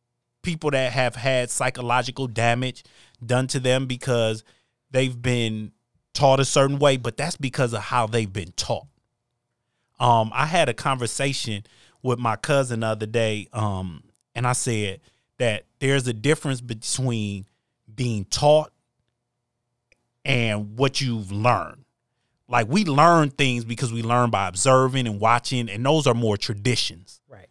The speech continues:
Speaker 1: You know, Thanksgiving is coming up. And whoever house y'all have Thanksgiving at, well, we traditionally have it here.
Speaker 2: Right.
Speaker 1: We don't question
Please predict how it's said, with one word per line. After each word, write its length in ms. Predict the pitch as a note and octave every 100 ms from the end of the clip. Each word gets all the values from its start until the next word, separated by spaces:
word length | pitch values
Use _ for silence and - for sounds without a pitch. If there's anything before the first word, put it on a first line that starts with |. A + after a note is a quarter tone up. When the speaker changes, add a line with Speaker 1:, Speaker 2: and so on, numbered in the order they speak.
| _ _ F#3
Speaker 1:
You 120 | F3+
know, 260 | A#2+ F2+ - _ _ _
Thanksgiving 540 | D#3 D#3 C#3 E3+ C#3+ B2+
is 120 | G#2
coming 320 | C3 G#2+ G2
up. 180 | F#2 - _ _ _ -
And 120 | A2+
whoever 300 | C#3 E3+ E3+
house 300 | E3 E3+ E3+
y'all 180 | D3 C#3
have 300 | D3+ C#3 -
Thanksgiving 520 | D3+ C#3+ D#3 E3+ E3+
at, 180 | E3+ - - _
well, 100 | A3
we 120 | D4
traditionally 640 | D4+ G3 F3 A3 E3+ C3+ A2+
have 280 | B2 A2 G2
it 40 |
here. 340 | A2+ B2+ E2+ _ _
Speaker 2:
Right. 220 | - - D3
Speaker 1:
We 100 | E3+
don't 220 | D3+ -
question 640 | - F3+ - - G#2+ F#2+